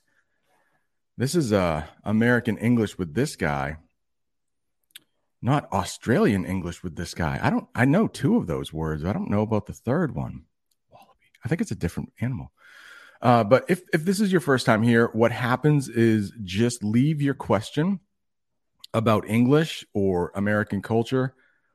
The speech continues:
right in the chat, and I will do my best to answer it. I probably won't skip it.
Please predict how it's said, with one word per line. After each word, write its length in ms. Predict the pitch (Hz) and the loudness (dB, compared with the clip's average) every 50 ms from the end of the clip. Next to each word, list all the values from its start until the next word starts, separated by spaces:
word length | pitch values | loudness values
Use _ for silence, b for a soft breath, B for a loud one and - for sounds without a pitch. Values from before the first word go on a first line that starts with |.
| _ _ _ _ - | _ _ _ _ 0
right 160 | 135 165 165 | 2 2 2
in 80 | 107 107 | 2 -2
the 60 | 98 | -4
chat, 420 | - - - 107 92 123 135 165 - - 101 - - | -4 -4 -4 -2 0 0 0 -2 -4 -10 -20 -12 -6
and 340 | - 104 107 107 107 101 - | -2 0 0 0 0 -2 -2
I 120 | - 107 | -2 0
will 160 | 120 131 127 104 | 2 2 0 0
do 200 | - 117 120 127 | 0 0 2 2
my 200 | 123 120 120 117 | 2 2 0 0
best 480 | 98 117 117 131 131 - - - - _ _ - | 0 0 0 0 -2 -6 -14 -20 -20 _ _ -6
to 200 | - 139 127 101 | -2 -2 -2 0
answer 400 | 117 143 175 190 - - - 65 | 0 -2 -2 -2 -6 -8 -8 -8
it. 120 | - - _ _ _ _ _ _ _ _ _ _ _ _ _ - | -10 -10 _ _ _ _ _ _ _ _ _ _ _ _ _ -4
I 80 | - 107 | -4 -2
probably 580 | - - - 123 104 135 208 196 147 120 113 110 | -2 0 0 0 2 2 2 2 2 2 2 2
won't 280 | 98 101 101 - - | 2 2 0 -2 -4
skip 320 | - - - 135 123 - 80 | -6 -2 0 2 2 2 0
it. 140 | 71 - | -4 -4